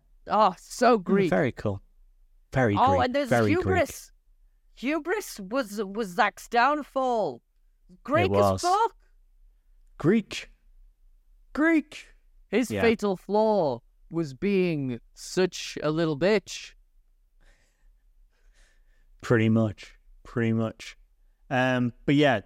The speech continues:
Speaker 2: do we wanna say, you know, uh, like, subscribe, comment, whatever, whatever,
Speaker 1: Yeah,
Speaker 2: whatever?
Speaker 1: man. If y-, we didn't
Speaker 2: Um,
Speaker 1: have much to say about this episode, if you have anything else to add, please,
Speaker 2: Yeah.
Speaker 1: in the comments, and check
Speaker 2: 'Cause
Speaker 1: out
Speaker 2: look how
Speaker 1: Hobbit.
Speaker 2: quickly we got through this.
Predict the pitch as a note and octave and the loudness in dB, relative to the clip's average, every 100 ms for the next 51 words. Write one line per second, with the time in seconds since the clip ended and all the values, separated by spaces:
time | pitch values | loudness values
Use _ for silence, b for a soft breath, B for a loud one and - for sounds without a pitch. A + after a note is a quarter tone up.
0 | - C#3+ C3 C3 C3 B2+ - C3 B2 A#2+ | -10 -4 0 0 0 -2 -2 0 0 -2
1 | A#2 A2+ - A#2 A2+ A2 - A2+ G#2+ G#2+ | -4 -6 -4 -2 -2 -4 -4 -2 -2 0
2 | C3+ C3+ - - A#2 A2 - B2 A2+ A2 | 0 -2 -4 -2 0 0 -2 -2 -2 -4
3 | A#2 G#2+ G#2 G2 G2 F#2+ D#3 F3+ F#3+ F3+ | -4 -2 -2 -4 -4 -6 -2 0 2 2
4 | F3+ F3+ _ _ - G3 A3 G#3 C4+ D4 | 0 -2 _ _ -8 -6 -6 -2 -2 0
5 | B3+ A#3 B3 A3 A#3 - G#3 F#3 A3+ G#3 | 0 0 0 0 -2 -4 -10 -4 -2 0
6 | F#3+ D#3+ D#3+ E3 C#3+ - D3 D3 - F3+ | 0 0 -2 -4 -6 -4 -4 -4 -6 -6
7 | G3+ C#4+ A#3 A3 A#3+ A#3+ - A3 A#3 A3+ | -4 0 0 0 -2 -4 -4 -2 -2 -4
8 | - F#3+ G#3 F#3 C3 F#3+ - - _ _ | -4 -2 0 0 -2 -6 -8 -20 _ _
9 | - F#4 E4+ D3+ A#2+ A2+ G2+ - _ _ | -2 0 0 -2 0 2 2 -4 _ _
10 | _ - B3 F#4 - C4+ F3+ C#3 B2+ _ | _ -6 -2 -2 0 0 0 -2 -10 _
11 | _ _ _ - G3+ G3 - C#4+ - - | _ _ _ -4 -4 -2 -4 -2 0 0
12 | D#3+ G#3+ - - F4 - D#3 - A#2+ G#2+ | 2 2 2 4 4 4 0 2 0 0
13 | G#2 A#2 - A2+ G2 G2 F2+ - | 0 0 -2 -2 -2 -2 -6 -12